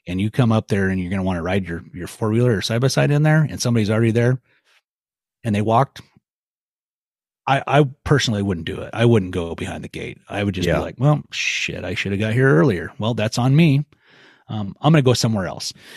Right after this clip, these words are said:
Speaker 1: Because the thing of it is, if you're hunting an area that's got a gate like that, chances are you're gonna drive up the road a mile, and there's gonna be another gate, and you can just go behind that one. Because usually those areas with all the gates, they're, it's, it's roaded country. You, you're not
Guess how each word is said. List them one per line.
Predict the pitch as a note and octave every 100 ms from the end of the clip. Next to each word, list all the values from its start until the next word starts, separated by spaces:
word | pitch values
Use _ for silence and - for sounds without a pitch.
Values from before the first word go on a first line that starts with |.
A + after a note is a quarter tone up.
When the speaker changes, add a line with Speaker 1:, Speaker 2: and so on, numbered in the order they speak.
| -
Speaker 1:
Because | B2+ C3 A#2
the | A2+
thing | A3+ G3+
of | C3
it |
is, | C#3+ D3 G#2 -
if | B2 -
you're | F3
hunting | D3 A#2+ A2+
an |
area | G#2 F#2+ F2+
that's | F#2 -
got | F2+
a | E2+
gate | E2+ D#2+ -
like | F2 - -
that, | - - - _ _ _ -
chances | D#3 F3+ - G#2
are | A#2 G2
you're | G2+
gonna | A#2+ F#2
drive | F2+ F#2
up | F#2+ -
the | F#2
road | G#2 A2 F#2 - _ _ _
a | A2+
mile, | A#2 A2+ E2 G#2 - _ _ _ _ A#2
and |
there's | G#2 G#2
gonna | G#2
be | B2+
another | D3 D3 A#2+
gate, | E2+ F2+ G#2 _ _
and | A#2+ A#2
you |
can | G2+
just | F#2+ -
go | F2+
behind | F#2+ G#2 G#2
that | D#2 -
one. | - - _ _ _ _ _ _ _ _ _ _ -
Because | G2+ A#2+ A2+
usually | C#3+ C#3+
those | A2+ A#2
areas | A2 G#2+ G#2+
with | G2+
all | F2+ A2+
the |
gates, | G#2 F2 F2 -
they're, | G2+ G#2+
it's, | C#3+ -
it's | C#3 -
roaded | C3+ A#2+ F#2
country. | F#2+ - -
You, | G#2 C#3
you're | B2 B2+
not | C#3+ C#3+ -